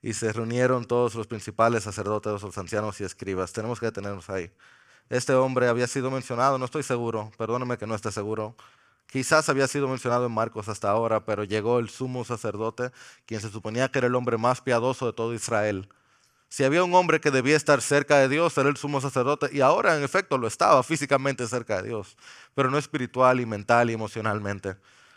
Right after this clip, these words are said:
Pero se reunieron también los principales sacerdotes, los ancianos, los escribas, y entonces está esta palabrita,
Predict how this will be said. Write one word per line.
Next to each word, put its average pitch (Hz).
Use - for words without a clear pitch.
Pero 147
se 156
reunieron 156
también 170
los 135
principales 139
sacerdotes, 156
los 113
ancianos, 135
los 120
escribas, 120
y -
entonces 156
está 147
esta 147
palabrita, 127